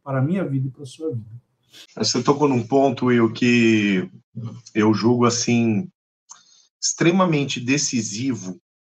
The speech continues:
Speaker 2: ah, na nossa caminhada com o Senhor, que é o quanto nós estamos predispostos a entregar o que nós temos nas nossas mãos pra Ele,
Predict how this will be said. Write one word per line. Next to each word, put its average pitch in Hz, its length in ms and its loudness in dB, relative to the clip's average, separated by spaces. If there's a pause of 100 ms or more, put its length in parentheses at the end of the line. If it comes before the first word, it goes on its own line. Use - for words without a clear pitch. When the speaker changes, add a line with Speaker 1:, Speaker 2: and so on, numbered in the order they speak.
(640)
Speaker 2:
ah, 101 960 4
na 110 180 4
nossa 113 340 2
caminhada 110 800 0 (300)
com 117 160 -2
o 110 60 -4
Senhor, 98 500 -2 (800)
que - 80 -2
é - 20 4
o 110 80 2
quanto 185 300 4
nós 151 240 4
estamos 139 420 -2
predispostos 117 1080 -2
a 107 640 4 (580)
entregar 123 880 2 (120)
o 113 120 -6
que - 120 -10
nós 123 260 -2
temos 127 320 -4
nas 120 180 0
nossas 117 420 0
mãos 107 240 -4
pra - 240 -4
Ele, 92 300 -6